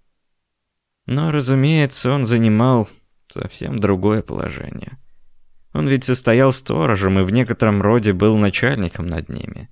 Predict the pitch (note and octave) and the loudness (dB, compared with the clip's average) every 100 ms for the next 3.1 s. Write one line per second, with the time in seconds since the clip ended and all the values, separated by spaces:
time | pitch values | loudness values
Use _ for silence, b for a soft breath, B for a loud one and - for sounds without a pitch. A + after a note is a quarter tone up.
0 | - _ _ _ _ - _ _ _ _ | -20 _ _ _ _ -20 _ _ _ _
1 | _ _ _ - B2 - B2+ G#2+ G#2+ G#2+ | _ _ _ -4 -2 -2 0 2 2 2
2 | G2 F#2 - F#2+ F#2+ - F2+ F#2+ E2 D#2+ | 0 0 0 -2 -2 -4 -8 -6 -8 -10
3 | - | -16